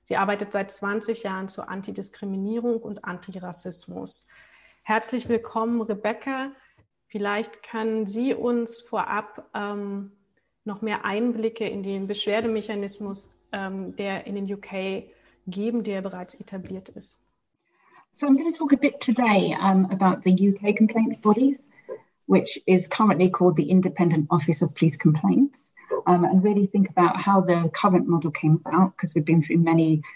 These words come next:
Speaker 2: reinventions of the, the current model, um,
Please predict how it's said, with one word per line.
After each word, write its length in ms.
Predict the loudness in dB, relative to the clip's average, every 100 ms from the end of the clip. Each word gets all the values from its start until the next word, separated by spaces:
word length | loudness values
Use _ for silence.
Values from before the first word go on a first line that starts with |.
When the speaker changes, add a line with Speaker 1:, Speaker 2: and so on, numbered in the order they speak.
| _
Speaker 2:
reinventions 800 | 4 4 4 2 0 2 2 2
of 160 | -2 -2
the, 260 | 2 4 2
the 80 | -2
current 360 | 0 4 4 4
model, 400 | 2 4 0 -2 _ _ _ 2
um, 560 | 4 4 2 0 -4